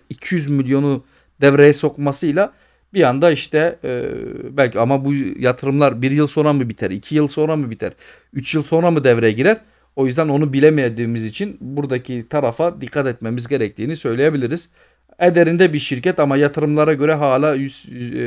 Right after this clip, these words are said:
yüzde yetmiş üç iskontolu olduğunu görebiliyoruz. Yani bunlar çok uzun vade. Yani uzun vade dediğim, e, en az, e, bir yıl ile üç yıl arası, beş yıl arası, on yıl arası artık ne zaman o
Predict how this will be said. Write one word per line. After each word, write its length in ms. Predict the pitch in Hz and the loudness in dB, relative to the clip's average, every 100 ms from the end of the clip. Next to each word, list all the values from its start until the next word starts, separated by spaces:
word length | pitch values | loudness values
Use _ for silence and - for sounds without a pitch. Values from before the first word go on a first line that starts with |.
| 117 117 117 | -6 -6 -6
yüzde 320 | 120 120 135 | -8 -4 -4
yetmiş 440 | 131 127 120 - | -2 -6 -10 -12
üç 280 | 143 - - _ _ _ | -16 -18 -20 _ _ _
iskontolu 520 | - - 143 131 120 135 | -14 -8 -6 -4 -2 -2
olduğunu 380 | 117 120 170 - _ _ | -2 -2 -4 -6 _ _
görebiliyoruz. 480 | 135 135 131 107 98 | 2 4 4 -2 -2
Yani 220 | 120 107 | -2 -2
bunlar 260 | 127 151 143 | -2 -2 -2
çok 240 | - 143 | -6 -8
uzun 260 | 131 131 131 | -6 -4 0
vade. 220 | 101 92 | -2 -2
Yani 180 | 92 107 | -4 -4
uzun 300 | 110 120 139 | -4 -2 2
vade 280 | 117 117 107 | 2 2 -4
dediğim, 340 | 104 127 170 _ _ _ - | -4 -4 -6 _ _ _ -18
e, 40 | - | -16
en 360 | - - 160 | -14 -2 0
az, 420 | 139 135 - - - | 2 -2 -6 -16 -12
e, 60 | 62 58 113 113 55 57 57 110 107 113 _ 139 | -8 -8 -8 -10 -12 -12 -12 -12 -14 -18 _ -6
bir 220 | 143 131 | -2 -2
yıl 240 | 104 95 - - _ _ 120 120 | -4 -8 -12 -20 _ _ -20 -14
ile 400 | 123 117 139 170 _ - | -8 -2 -2 -2 _ -12
üç 260 | 151 - | -12 -10
yıl 100 | 120 | -8
arası, 420 | 107 101 101 135 135 | -6 -6 -8 -8 -4
beş 220 | 131 - | -4 -6
yıl 100 | 101 | -8
arası, 320 | 98 98 - | -8 -8 -8
on 200 | 135 135 | -8 -6
yıl 160 | 120 104 | -6 -6
arası 440 | 95 101 170 160 | -8 -8 -8 -6
artık 320 | 113 143 143 _ _ _ - | -6 -8 -14 _ _ _ -8
ne 120 | 135 | -4
zaman 280 | 123 131 123 | -4 -4 -6
o 100 | 127 | -10